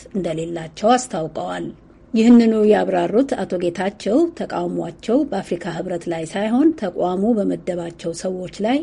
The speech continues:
እንደሆነ ተናግረዋል። ህወሀት የአፍሪካ ህብረት ከመደባቸው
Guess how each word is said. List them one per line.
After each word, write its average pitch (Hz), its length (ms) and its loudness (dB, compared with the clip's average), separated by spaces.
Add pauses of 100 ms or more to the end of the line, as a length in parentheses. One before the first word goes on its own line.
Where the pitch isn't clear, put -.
እንደሆነ 180 520 -2
ተናግረዋል። 170 640 -2 (520)
ህወሀት 269 460 6 (120)
የአፍሪካ 214 420 0
ህብረት 214 360 0
ከመደባቸው 190 840 0